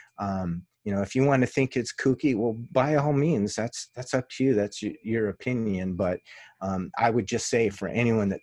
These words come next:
thinks that way, um, it would be much better for you to educate yourself and get some of the facts and the information, the mountain, the wealth of, of really solid scientific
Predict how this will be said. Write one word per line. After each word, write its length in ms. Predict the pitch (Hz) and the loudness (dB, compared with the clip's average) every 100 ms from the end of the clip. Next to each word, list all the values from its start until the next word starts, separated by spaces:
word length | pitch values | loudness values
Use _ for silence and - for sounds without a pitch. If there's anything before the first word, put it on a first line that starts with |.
| - | -4
thinks 240 | 113 - | -4 -2
that 180 | 98 87 | -4 -2
way, 320 | 104 95 95 - - - _ - | -4 -4 -6 -12 -20 -20 _ -4
um, 380 | 98 92 90 - _ _ _ _ _ 117 | -2 -2 -4 -10 _ _ _ _ _ 0
it 80 | |
would 180 | 123 120 | 2 4
be 100 | 117 | 4
much 320 | 113 127 - | 4 2 2
better 240 | - 123 113 | 2 4 4
for 140 | - | 2
you 200 | 110 107 | 2 2
to 140 | 101 92 - | 2 -2 -2
educate 560 | 107 107 107 - 107 | -2 -2 -4 0 0
yourself 520 | 92 101 - 98 98 101 | 0 -4 -2 -2 -2 -4
and 140 | 95 | -2
get 180 | 104 87 | -2 -2
some 280 | - 104 98 | -2 0 0
of 80 | |
the 80 | 87 | -2
facts 560 | - - 110 104 104 - | -8 -4 -2 0 -4 -6
and 100 | 98 | -4
the 60 | |
information, 640 | 87 98 101 98 101 - 95 | -4 -4 -2 0 -2 -2 -2
the 80 | 92 | 0
mountain, 760 | 98 104 110 113 - 95 92 | 2 2 2 2 -2 -4 -4
the 120 | 90 | -4
wealth 760 | 87 98 107 107 113 110 90 - _ _ _ _ - | -6 -2 2 4 4 2 -2 -10 _ _ _ _ -6
of, 300 | 92 95 92 - 95 | -2 -2 -4 -4 -2
of 180 | 87 90 | -2 -2
really 640 | 98 104 113 113 110 107 | -2 2 4 4 4 4
solid 760 | 101 - - 101 101 95 87 87 | 2 -4 0 0 0 -2 -4 -6
scientific 1080 | - - 107 107 104 98 - 98 - 92 | -8 -2 -2 0 -2 -4 -6 -6 -4 -8